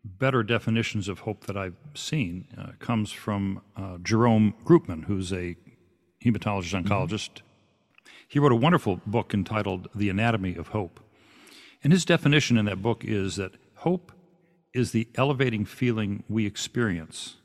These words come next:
Speaker 1: when we see, in the mind's eye, a path to a better future. There's a lot to like about that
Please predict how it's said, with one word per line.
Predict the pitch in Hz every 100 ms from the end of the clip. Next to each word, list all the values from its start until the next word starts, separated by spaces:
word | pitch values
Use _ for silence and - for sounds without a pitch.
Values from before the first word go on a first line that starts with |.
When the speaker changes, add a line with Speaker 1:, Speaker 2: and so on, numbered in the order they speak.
| _ _ _
Speaker 1:
when | 120 117
we | 113 135
see, | - - 147 85 113 - _ _ _ _ _
in | - 117
the | 107
mind's | 131 165 135 85
eye, | 78 78 80 _ _ _ _ _ _ _ _
a | 117
path | - 123 117 110 - - _ _ _ _ -
to | 120
a |
better | 95 92 95
future. | - 82 - 82 - _ _ _ _ _ _ _ _ _ _ _ _ _ _ _
There's | 160 151
a |
lot | 160 185
to | 131
like | 131 131
about | 101 82 85
that | 92 82